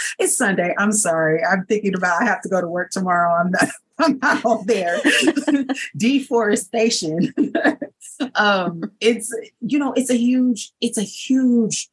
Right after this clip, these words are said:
mind-blowing thing for me to know what these folks are trying to do and what they're trying to get us to see. That is, that, that is an amazing, amazing thing. The other, the,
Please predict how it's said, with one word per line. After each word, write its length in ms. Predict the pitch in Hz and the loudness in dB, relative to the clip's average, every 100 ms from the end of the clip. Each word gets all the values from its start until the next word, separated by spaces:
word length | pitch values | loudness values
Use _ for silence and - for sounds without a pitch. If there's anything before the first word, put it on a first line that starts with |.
| _ _ _ _ | _ _ _ _
mind-blowing 840 | 226 233 226 214 190 190 208 185 175 | -4 0 2 2 4 2 2 0 -6
thing 380 | - 208 196 185 | -2 2 2 0
for 240 | - 165 | -4 -6
me 500 | 170 208 185 165 151 - - _ | 0 0 2 0 -4 -10 -20 _
to 160 | - 180 | 0 2
know 500 | 180 214 202 170 151 | 2 2 2 -2 -4
what 280 | 156 190 185 _ | 0 0 -2 _
these 280 | 196 185 - | -4 -4 -4
folks 460 | - 185 - - - | -2 -2 -2 -10 -2
are 160 | 156 156 | -2 0
trying 440 | - 214 208 190 | 0 2 2 0
to 120 | 151 156 | -2 0
do 260 | 190 185 | 2 2
and 200 | 151 160 | 4 4
what 140 | 175 - | 2 2
they're 140 | 170 | -2
trying 320 | 156 185 165 160 | 0 -2 0 -2
to 160 | 147 | 0
get 200 | 151 151 - | 0 0 -2
us 300 | 185 - - | 0 0 0
to 140 | 156 | 0
see. 460 | - - 214 151 - _ - - _ | 0 2 0 0 -6 _ -20 -20 _
That 240 | 185 208 - | 0 0 0
is, 440 | 175 165 147 - _ _ _ _ _ _ | 0 2 0 -4 _ _ _ _ _ _
that, 160 | 160 165 | -6 -2
that 200 | 190 220 | 0 2
is 140 | 208 165 | 2 2
an 100 | 156 | 2
amazing, 800 | 151 175 247 262 226 156 156 160 | 4 2 2 4 2 2 0 2
amazing 720 | 160 180 202 202 170 156 147 - | 0 2 2 2 2 -2 -2 0
thing. 420 | 208 160 143 147 _ - - _ _ _ _ _ _ 147 | 0 -2 -6 -12 _ -20 -20 _ _ _ _ _ _ 0
The 220 | 214 - | 0 2
other, 300 | 254 294 - | 4 4 4
the, 320 | 147 160 | 2 0